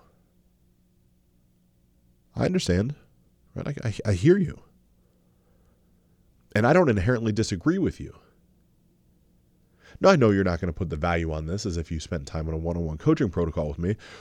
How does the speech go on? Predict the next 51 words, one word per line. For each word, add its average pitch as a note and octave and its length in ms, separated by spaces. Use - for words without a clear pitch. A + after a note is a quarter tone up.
or D3 100
maybe D#3+ 200
a A#2+ 60
group G2+ 300
setting, A2 320
or A2 180
buying A2 420
the G#2 80
videos G#2+ 420
that G#2+ 100
I G2 80
have G2+ 180
access, G2 500
that G#2 160
I've G2 160
created, G2 520
right? G#2+ 120
All - 80
these G#2 180
things G2 200
I've F2 140
done. F#2 180
Maybe, B2+ 280
maybe D3 140
you're D#3+ 80
not B2+ 60
gonna A2+ 80
find A2 220
the F2 40
value, F#2+ 300
but A2 180
maybe F3 280
you're E3+ 140
one C#3+ 220
of D3 60
the C3+ 120
five A#2+ 360
percent, A#2+ 460
right? D3 100
It's C#3+ 140
literally F#2+ 280
five A#2+ 260
percent A#2 240
of F2+ 60
the E2 60
people F#2+ 300
that G#2+ 100
will A2+ 140
download B2+ 420
these G#2+ 200
resources F2+ 600